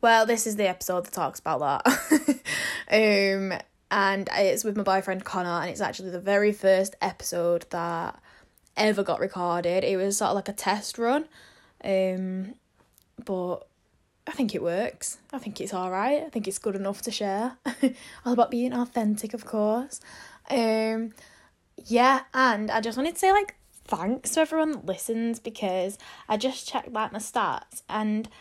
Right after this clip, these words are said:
I've had a hundred and sixty-five downloads in the last thirty days, and I think that's, like, well, I think it's only been going for the last thirty days, but still,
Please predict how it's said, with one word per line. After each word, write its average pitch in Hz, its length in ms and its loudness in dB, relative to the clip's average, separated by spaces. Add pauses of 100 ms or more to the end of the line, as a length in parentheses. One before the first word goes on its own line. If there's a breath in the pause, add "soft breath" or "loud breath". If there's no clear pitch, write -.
(540 loud breath)
I've 254 100 2
had 311 140 4
a - 80 2
hundred 269 320 -2
and 294 120 -2
sixty-five 247 800 -6
downloads 262 880 0
in 226 120 0
the 190 100 -2
last 208 420 -4
thirty 196 300 -4
days, 185 760 -6 (400 loud breath)
and 202 80 -4
I 233 200 0
think 190 260 -8
that's, - 600 -8 (100)
like, 165 560 -8
well, 196 100 -4
I 180 40 -12
think 190 160 -10
it's - 100 -16
only 185 140 -16
been 170 400 -12
going 180 380 -14 (260)
for - 80 -18
the 170 80 -8
last 170 260 -14
thirty 180 180 -10
days, 175 280 -12
but - 100 -16
still, 254 420 4